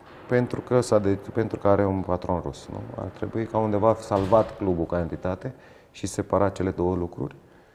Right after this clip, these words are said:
uh, pentru că e păcat pentru Anglia, în primul rând, și pentru fotbal, în general.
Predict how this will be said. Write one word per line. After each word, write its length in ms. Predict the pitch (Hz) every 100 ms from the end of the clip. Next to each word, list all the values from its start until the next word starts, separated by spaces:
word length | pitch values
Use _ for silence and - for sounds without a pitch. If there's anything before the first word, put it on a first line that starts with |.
| _ _ _ -
uh, 460 | 98 98 98 95 - - _ _ _ _ _ _ _ _ _ -
pentru 200 | 123 -
că 100 | 131
e 40 |
păcat 300 | 131 127 147
pentru 300 | - 139 175
Anglia, 220 | 127 87
în 60 | 71
primul 200 | 69 -
rând, 260 | - - -
și 60 |
pentru 200 | - 120
fotbal, 360 | 143 156 107 80
în 100 | 80
general. 280 | 82 104